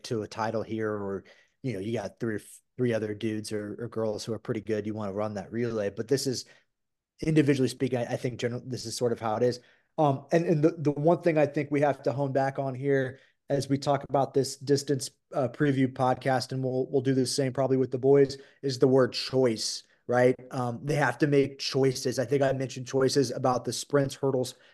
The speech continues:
preview, but that's, you know, that's really just because you're limited to four events, right? Uh, y-, you know, it, it's easier, easier in quotes, right? But it's easier to do three or four explosive events on that day as compared to three,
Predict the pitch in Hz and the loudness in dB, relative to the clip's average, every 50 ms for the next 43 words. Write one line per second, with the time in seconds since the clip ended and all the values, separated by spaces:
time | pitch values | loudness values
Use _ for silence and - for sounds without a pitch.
0 | _ _ - 147 135 135 127 - 135 127 143 139 131 135 - - - _ - - | _ _ 0 2 2 2 2 2 4 4 6 4 4 2 -2 -10 -10 _ -4 -2
1 | 156 143 123 131 139 139 139 - - 131 131 127 110 - - - 143 135 - 131 | 0 0 2 0 0 -2 -2 -4 -2 -2 0 -2 -2 -4 -4 -2 -2 0 0 0
2 | 120 98 113 123 127 123 123 113 110 104 - - 151 131 123 110 101 92 95 104 | -2 0 -2 -2 -2 -2 -2 -4 -4 -6 2 4 4 4 4 2 -2 -6 -6 -6
3 | 123 120 110 101 - - - - _ - - 127 120 117 123 120 127 127 117 110 | -6 -6 -6 -6 -8 -8 -8 -10 _ -10 -6 -4 -4 -4 -4 -4 -4 -4 -4 -4
4 | 101 98 - _ _ _ _ _ _ - 156 151 147 156 156 147 131 117 113 113 | -6 -10 -16 _ _ _ _ _ _ -6 -6 -4 -4 -2 -2 -2 -2 -2 -2 -4
5 | 107 - _ - - 92 92 90 117 147 143 139 - _ - - 135 - - 143 | -6 -10 _ -20 -20 -20 -12 -6 -4 -4 -4 -6 -8 _ -8 -8 -6 -6 -4 -4
6 | 139 143 147 165 156 127 131 127 127 - 131 123 - - 123 120 110 104 123 117 | -2 -2 -2 -2 -2 0 0 0 0 -2 -4 -8 -6 -6 -6 -6 -4 -2 -2 -4
7 | 113 117 113 - - - 135 123 117 120 - 127 120 120 120 127 127 120 - - | -4 -4 -8 -8 0 2 2 2 2 2 0 0 0 2 0 0 -2 -4 -6 -4
8 | 131 135 135 139 135 135 135 131 123 127 117 123 120 117 - - 127 123 127 120 | 0 0 0 0 2 2 2 2 2 2 0 0 -2 -4 -6 -6 -2 0 0 0
9 | 120 - 127 127 123 120 120 117 - 131 - - - 127 - 123 120 120 113 - | -2 -2 0 2 2 2 2 -2 -6 -8 -8 -8 -8 -4 -2 -2 0 0 0 -2
10 | 131 120 113 98 120 123 117 120 110 - 139 117 117 117 113 113 107 - 123 117 | -2 -2 -2 -2 -2 -4 -4 -4 -4 -4 -2 -2 -2 -4 -4 -4 -4 -2 -2 0
11 | 117 117 110 110 - - - _ _ _ - 117 123 120 - - 131 120 110 - | 0 0 -2 -2 -6 -10 -16 _ _ _ -8 -6 -6 -6 -4 -6 -6 -8 -4 -2
12 | 120 120 120 117 117 - 120 117 - - 135 127 131 127 123 123 117 113 | 0 0 0 0 -2 -2 -4 -4 -4 -2 0 2 4 4 4 2 0 -2